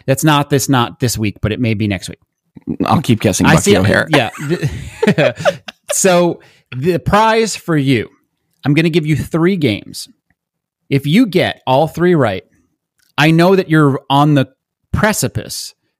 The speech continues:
Speaker 1: of buying a modded Game Boy Advance S P that you've wanted for quite some time.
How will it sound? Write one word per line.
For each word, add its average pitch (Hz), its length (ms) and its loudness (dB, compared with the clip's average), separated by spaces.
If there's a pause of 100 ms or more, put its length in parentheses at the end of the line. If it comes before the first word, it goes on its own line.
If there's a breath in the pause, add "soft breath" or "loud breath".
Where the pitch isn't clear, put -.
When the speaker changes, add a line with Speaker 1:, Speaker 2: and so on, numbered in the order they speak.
(140)
Speaker 1:
of 131 260 -2
buying 131 500 0 (100)
a 120 60 -6
modded 131 720 2 (760)
Game 131 240 2
Boy 135 200 2
Advance 117 480 -2
S 113 180 -8
P 104 280 -2
that 87 120 -10
you've 113 140 -4
wanted 110 280 -4
for 104 100 -10
quite - 260 -10
some 101 120 -8
time. - 240 -12